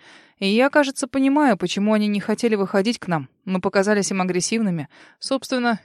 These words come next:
именно поэтому мы тоже не выходим во многие известные нам миры, потому что минусы будут преобладать над плюсами нового контакта. Но с птицелюбами произошла просто случайность.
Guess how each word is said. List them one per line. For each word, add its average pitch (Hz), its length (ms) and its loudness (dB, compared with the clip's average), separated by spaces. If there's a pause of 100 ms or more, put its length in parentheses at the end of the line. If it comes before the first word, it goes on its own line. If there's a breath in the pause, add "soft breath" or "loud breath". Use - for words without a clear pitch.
именно 220 320 0
поэтому 214 480 2
мы 202 100 0
тоже 233 260 0
не 175 120 0
выходим 170 520 0
во 175 120 2
многие 170 320 -2
известные 170 400 -2
нам 175 180 -2
миры, 196 300 -2 (120)
потому 175 300 -4
что 196 180 -4
минусы 208 380 -2
будут 175 300 -2
преобладать 185 500 0
над 170 160 -2
плюсами 180 380 -4
нового 180 300 -2
контакта. 226 540 -6 (200)
Но 254 240 2
с - 40 -4
птицелюбами 269 640 0
произошла 233 480 2
просто 233 300 -2
случайность. 226 640 -4